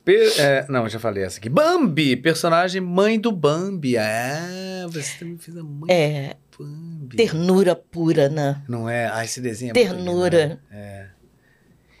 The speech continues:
Speaker 1: E, e
Speaker 2: Tom de voz.
Speaker 1: É.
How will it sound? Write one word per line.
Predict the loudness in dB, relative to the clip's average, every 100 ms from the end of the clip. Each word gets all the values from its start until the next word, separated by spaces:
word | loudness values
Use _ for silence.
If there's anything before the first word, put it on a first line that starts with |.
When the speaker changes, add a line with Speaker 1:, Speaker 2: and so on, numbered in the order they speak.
| _ _
Speaker 1:
E, | -2 0
e | 4 8
Speaker 2:
Tom | 8 8 4
de | 2
voz. | 0 2 6 6 4 2 0 2 0 -4
Speaker 1:
É. | -12 -12 -18